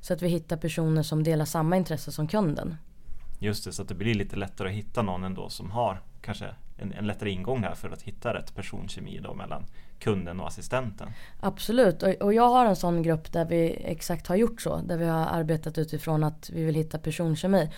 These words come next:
Speaker 1: Och också, eh, den gruppen är en assistentgrupp på nästan tio personer. Och i och med att vi har, eh, intressen som liksom binder dem samman, så har ju de också,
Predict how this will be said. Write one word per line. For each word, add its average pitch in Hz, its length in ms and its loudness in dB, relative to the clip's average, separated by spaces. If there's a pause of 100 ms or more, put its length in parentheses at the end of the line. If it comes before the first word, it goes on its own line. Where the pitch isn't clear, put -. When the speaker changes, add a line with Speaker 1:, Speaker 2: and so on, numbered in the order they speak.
(120)
Speaker 1:
Och - 340 -2
också, 170 500 4
eh, 156 420 2
den 190 220 4
gruppen 175 380 4
är 156 140 6
en 151 80 4
assistentgrupp 156 560 0
på 156 80 -2
nästan 147 240 0
tio 160 280 0
personer. 160 420 2
Och 156 120 4 (360)
i 202 160 8
och 220 40 8
med 214 80 10
att 202 120 2
vi 185 80 2
har, 170 240 6 (420)
eh, 151 280 -2 (440)
intressen 185 720 4
som 160 240 4
liksom 151 340 0
binder 165 380 2
dem 160 140 4
samman, 175 440 4
så 165 140 -4
har 165 100 2
ju 165 100 2
de 190 260 4
också, 160 460 0